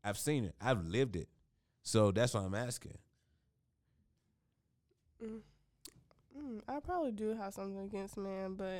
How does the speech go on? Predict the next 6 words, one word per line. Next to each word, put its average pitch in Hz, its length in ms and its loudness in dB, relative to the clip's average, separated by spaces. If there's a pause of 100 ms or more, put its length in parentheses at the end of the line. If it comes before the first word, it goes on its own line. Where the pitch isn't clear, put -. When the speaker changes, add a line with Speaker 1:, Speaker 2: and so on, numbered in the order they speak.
Speaker 2:
it's 196 200 -4
just 180 560 -6 (760)
certain 196 300 0
men's. 185 460 -4 (2500)
Speaker 1:
You 131 120 4
said 107 440 2